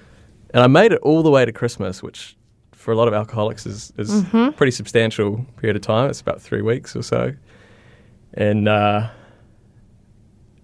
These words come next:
Speaker 1: yeah, and, and then on Christmas Day, we were doing a toast in memory of my grandmother, who wasn't a drinker and was a lovely, lovely person. And for some reason, I thought that,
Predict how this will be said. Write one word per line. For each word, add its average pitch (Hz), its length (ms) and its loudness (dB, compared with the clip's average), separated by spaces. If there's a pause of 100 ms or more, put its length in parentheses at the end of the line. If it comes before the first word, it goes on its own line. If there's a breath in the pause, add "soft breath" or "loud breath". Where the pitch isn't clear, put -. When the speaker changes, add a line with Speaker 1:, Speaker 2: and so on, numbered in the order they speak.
(240)
Speaker 1:
yeah, 110 300 2
and, 92 100 -4
and 92 200 -4
then 104 120 0
on 98 100 -2
Christmas 113 380 -6
Day, 104 240 0
we 101 180 -4
were 98 100 -8
doing 104 220 -4
a 95 40 -4
toast 107 360 -4
in 101 80 -4
memory 101 300 0
of 95 100 -4
my 90 140 -4
grandmother, 98 580 -2 (520)
who 98 420 -4 (560 soft breath)
wasn't 104 300 0
a 87 40 -4
drinker 110 540 -4 (160)
and 95 420 -4
was 95 100 -8
a 90 60 -4
lovely, 98 340 -2
lovely 95 260 -4
person. 104 460 -4
And 101 220 -6 (500 loud breath)
for - 80 -20
some 131 120 4
reason, 120 180 4
I 110 40 4
thought - 200 -6
that, 113 220 0